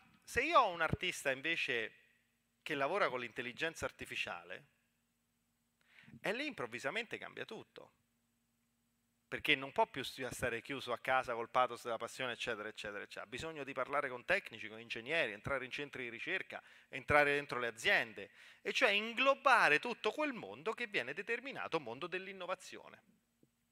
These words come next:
Cioè l'artista che usa le tecnologie, volente o nolente, si aggancia immediatamente ai cambiamenti della società attraverso le tecnologie.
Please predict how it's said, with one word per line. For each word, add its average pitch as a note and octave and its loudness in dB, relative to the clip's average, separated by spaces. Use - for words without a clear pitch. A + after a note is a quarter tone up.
Cioè G3+ 4
l'artista F#3 2
che D#3 2
usa G3 2
le B2+ 0
tecnologie, A#2 -8
volente E3 4
o A#2+ -2
nolente, C3 -2
si - 0
aggancia E3 6
immediatamente F3 -2
ai - 6
cambiamenti A#3+ 4
della G3+ 2
società F#3 2
attraverso C#3+ 0
le F3+ -4
tecnologie. E3+ -8